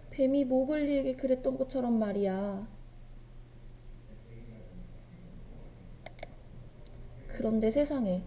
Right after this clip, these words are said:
카밀로뿐만 아니라 주위에 있는 아이들도 다 스마트폰만 보고 있잖아?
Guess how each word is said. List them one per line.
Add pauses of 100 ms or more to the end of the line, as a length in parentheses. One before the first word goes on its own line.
(540)
카밀로뿐만
아니라
주위에
있는
아이들도 (260)
다
스마트폰만
보고
있잖아?